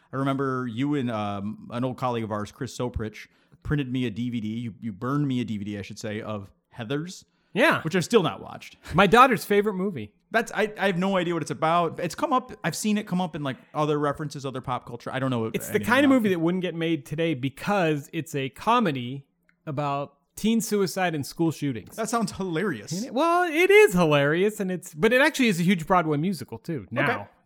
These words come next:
Speaker 2: Which
Speaker 1: So
Speaker 2: is weird.
Speaker 1: you
Speaker 2: But
Speaker 1: would
Speaker 2: anyway.
Speaker 1: do things like that and explain to me about the movie, and then I would ignore it.
Speaker 2: Mm-hmm.
Speaker 1: And
Speaker 2: Exactly. <laughs>
Speaker 1: despite
Speaker 2: Which,
Speaker 1: that,
Speaker 2: which sort of is what the podcast
Speaker 1: <laughs>
Speaker 2: is.
Speaker 1: we would still become friends, but it's actually not where I met you. Uh,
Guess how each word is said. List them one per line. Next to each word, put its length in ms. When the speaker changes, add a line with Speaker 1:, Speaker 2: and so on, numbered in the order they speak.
Speaker 2:
Which 80
Speaker 1:
So 140
Speaker 2:
is 60
weird. 140
Speaker 1:
you 80
Speaker 2:
But 80
Speaker 1:
would 80
Speaker 2:
anyway. 160
Speaker 1:
do 60
things 320
like 180
that 260
and 80
explain 460
to 60
me 100
about 220
the 60
movie, 340
and 100
then 80
I 120
would 120
ignore 280
it. 80
Speaker 2:
Mm-hmm. 140
Speaker 1:
And 100
Speaker 2:
Exactly. 460
<laughs> 80
Speaker 1:
despite 320
Speaker 2:
Which, 80
Speaker 1:
that, 140
Speaker 2:
which 80
sort 140
of 100
is 100
what 160
the 60
podcast 760
Speaker 1:
<laughs> 0
Speaker 2:
is. 140
Speaker 1:
we 120
would 180
still 260
become 240
friends, 360
but 120
it's 120
actually 280
not 160
where 100
I 80
met 240
you. 280
Uh, 260